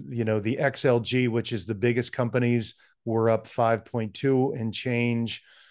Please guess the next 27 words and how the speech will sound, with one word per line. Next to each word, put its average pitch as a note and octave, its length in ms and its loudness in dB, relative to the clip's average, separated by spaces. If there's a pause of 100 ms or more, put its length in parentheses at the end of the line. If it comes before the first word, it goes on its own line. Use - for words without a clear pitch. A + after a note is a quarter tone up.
(240)
So B2 640 4 (100)
<clears throat> - 120 -20
it, D#3 960 0
it, D#3 640 0
it D#3+ 140 0
has D3+ 160 2
been F3 340 4
a D3+ 60 4
pretty F3+ 400 0
good D3 300 0
year C3+ 560 2 (540)
through C3 160 0
two D3 180 2
months. A2+ 460 0 (800)
So B2 460 2 (360)
it, E3+ 160 -2
it's E3 160 -4
hard D3+ 340 2
to D3 140 2
expect C3+ 480 0
the C3+ 60 0
market B2+ 400 0
to A2+ 100 -8
continue C#3+ 760 0 (300)
performing D3+ 540 0
that C#3 200 4
way. C3 460 6